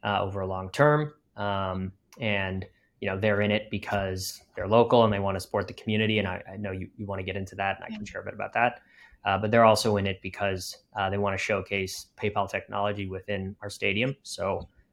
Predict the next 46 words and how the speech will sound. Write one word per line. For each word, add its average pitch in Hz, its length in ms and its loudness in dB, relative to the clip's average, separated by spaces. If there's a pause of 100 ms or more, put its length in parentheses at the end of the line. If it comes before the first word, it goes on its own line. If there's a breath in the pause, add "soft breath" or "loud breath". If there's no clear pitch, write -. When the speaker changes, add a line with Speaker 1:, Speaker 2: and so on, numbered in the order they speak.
(160)
Speaker 1:
uh, 95 200 2
when 92 120 -2
you 95 100 0
wanna 92 160 -4
purchase - 680 -2 (300)
a 107 40 -8
merch 113 240 2
item 104 340 2
or 95 320 -8 (120)
you 107 120 -4
wanna 95 260 -4 (120)
purchase, 104 460 -4
um, 101 360 -8
a - 40 -20
drink 110 340 0 (160)
or 101 400 -4 (120)
something 107 280 -12
to - 100 -16
eat, 113 300 -2 (240 loud breath)
everything 120 320 8
within 107 160 4
our 98 120 0
stadium 98 420 -2
is, 95 260 -10
is 104 160 -8
PayPal 101 360 -2
and 104 100 -8
Venmo 98 440 -6
enabled. 104 460 -2 (260)
Uh, - 180 -4
and 107 100 -2
it's 104 140 -4
a 95 60 -4
Speaker 2:
Mm-hmm. 196 120 -6
Speaker 1:
great, 98 360 -2 (420 soft breath)
um, 95 420 0 (580)
it's - 120 -8
a 117 40 4
great, 107 380 0
uh, 98 140 -2
living 110 280 0
showcase 104 460 -2
for - 120 -10
them 95 200 -4
of, 92 220 -8
of 104 280 -8